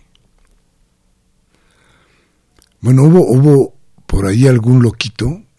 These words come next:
o alguna loquita, que dijo que en esta marcha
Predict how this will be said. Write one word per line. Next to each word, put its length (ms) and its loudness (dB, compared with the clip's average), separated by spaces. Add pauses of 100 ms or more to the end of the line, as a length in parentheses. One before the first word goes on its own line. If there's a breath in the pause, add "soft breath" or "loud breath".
o 60 -14
alguna 380 -6
loquita, 640 -12 (1000 soft breath)
que 100 -6
dijo 240 -2
que 100 -4
en 80 2
esta 240 -2
marcha 520 -2